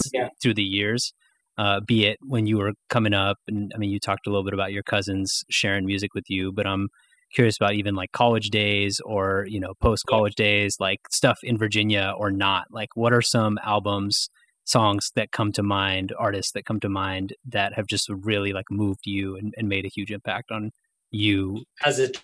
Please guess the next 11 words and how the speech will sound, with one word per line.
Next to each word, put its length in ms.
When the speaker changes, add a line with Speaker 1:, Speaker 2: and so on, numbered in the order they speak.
Speaker 1:
child, 300
it 80
was 140
the 60
Michael 320
Jackson 520
Dangerous 480
album. 340
Speaker 2:
Hmm. 120
Speaker 1:
And, 420
uh, 580